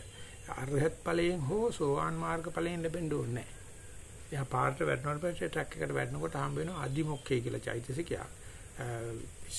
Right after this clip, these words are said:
පෙර දැක්ම. මෙන්න මේ පාර ෂටයි. මේක මායාවී. මේක වංචනිකයි. මේක හරි. හැබැයි මෙතෙක් කල මං ගිය පාර ෂට මායාවී පාරක්. හැබැයි මට දැන් කෙලින් යන පාර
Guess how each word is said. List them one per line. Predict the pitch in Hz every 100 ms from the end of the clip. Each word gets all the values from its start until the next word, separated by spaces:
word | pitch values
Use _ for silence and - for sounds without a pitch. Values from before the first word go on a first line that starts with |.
| -
පෙර | 120 135
දැක්ම. | 123 - - - - - - - - - - - - - - -
මෙන්න | 123 123
මේ | 127 131
පාර | 120 120 131 147 214 269 -
ෂටයි. | - - 117 - - - -
මේක | 123 123 139
මායාවී. | 123 117 98 90 90 -
මේක | 117 120
වංචනිකයි. | 80 69 117 - 92 - - - - - -
මේක | 131 143 165
හරි. | 113 123 - - - - - -
හැබැයි | - 117 147
මෙතෙක් | 139 123 -
කල | 139
මං | 139 131 127
ගිය | 131
පාර | 123 117 127
ෂට | 160 123 117 123
මායාවී | 123 123 113 113 101
පාරක්. | 110 131 151 - - -
හැබැයි | - 139 151
මට | 151 160
දැන් | 185 151
කෙලින් | 143 147 156
යන | 165
පාර | - 135